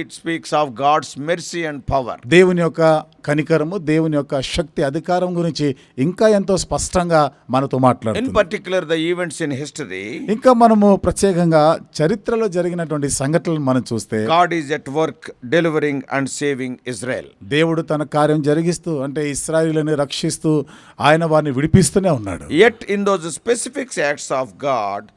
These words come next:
Speaker 1: the general mercy and power of God are revealed for all nations.
Speaker 2: ఆయనను దేవుడు చేసిన విమోచన కార్యములో జన-, జనములందరూ కూడా తన యొక్క విమోచన శక్తి, తన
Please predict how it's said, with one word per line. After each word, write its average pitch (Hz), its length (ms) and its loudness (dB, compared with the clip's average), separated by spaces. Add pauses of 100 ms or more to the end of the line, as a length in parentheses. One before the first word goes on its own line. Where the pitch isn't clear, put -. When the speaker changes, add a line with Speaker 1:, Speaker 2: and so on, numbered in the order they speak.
(240)
Speaker 1:
the 139 160 -6 (120)
general 220 340 -2 (140)
mercy 180 400 -4
and 156 80 -4 (100)
power 151 300 -2
of 139 100 -2 (140)
God 139 140 0 (100)
are 135 100 -2 (100)
revealed 143 400 -6
for 151 80 -2 (100)
all 156 120 0 (140)
nations. 123 420 -4
Speaker 2:
ఆయనను 147 260 -4 (120)
దేవుడు 254 220 6 (100)
చేసిన 202 240 0 (120)
విమోచన 160 480 -4 (140)
కార్యములో 113 500 0 (440)
జన-, 180 220 0 (100)
జనములందరూ 233 680 4 (100)
కూడా 226 160 6 (160)
తన - 100 2 (100)
యొక్క 196 140 -2 (220)
విమోచన 185 520 0 (120)
శక్తి, 151 300 -4 (100)
తన 143 100 -2